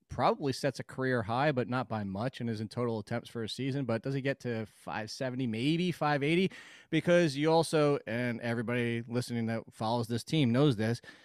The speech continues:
when you have a quality defense, you're not like the Falcons throwing it six hundred and twenty times in a season, especially 'cause y-, <laughs> your defense, your,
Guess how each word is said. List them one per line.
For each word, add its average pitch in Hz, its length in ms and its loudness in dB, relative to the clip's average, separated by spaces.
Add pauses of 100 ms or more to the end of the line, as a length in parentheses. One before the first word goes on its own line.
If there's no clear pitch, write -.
(160)
when 135 140 2
you 139 80 6
have 135 200 4
a 131 60 -2
quality 131 360 4
defense, 135 500 0
you're 135 120 0
not 160 260 2 (140)
like 143 200 -2
the - 80 -10
Falcons 127 420 -2
throwing 117 260 -2
it - 100 -8
six - 240 -6
hundred 110 220 -4
and 104 100 -6
twenty 104 220 -6
times 95 520 -8
in 107 120 -4
a 90 60 -6
season, 85 440 -10
especially 139 340 -2
'cause 127 260 -2
y-, 120 80 -10
<laughs> 131 120 -4
your 135 140 2
defense, 127 460 0
your, 143 260 2